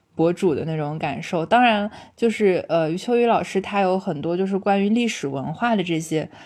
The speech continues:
呃，传承的这些说法嘛，呃，我觉得这些也是很难得的。但是就可能当我们就是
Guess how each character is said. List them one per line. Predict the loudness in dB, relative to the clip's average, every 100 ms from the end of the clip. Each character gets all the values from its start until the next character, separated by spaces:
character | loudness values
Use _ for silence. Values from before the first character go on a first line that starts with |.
| -20 -4
呃， | -2 0
传 | -2 -6 -6
承 | -4 -4
的 | -2
这 | -2
些 | -2
说 | -2 -2 -2
法 | -2 -6
嘛， | -10 -12 -16 -20 -6
呃， | -2
我 | -2
觉 | 0 2
得 | 2
这 | 2
些 | 4 4
也 | 4
是 | -2
很 | -4 -4 -4
难 | -4 -6
得 | -6 -6 -4
的。 | -6 -8 -16 -20 -2
但 | 2 4
是 | 4
就 | 4 2
可 | 2 -2
能 | 0 2
当 | 4 4
我 | 4
们 | 2 -2 -4 -6 _ _
就 | 0 0
是 | 2 0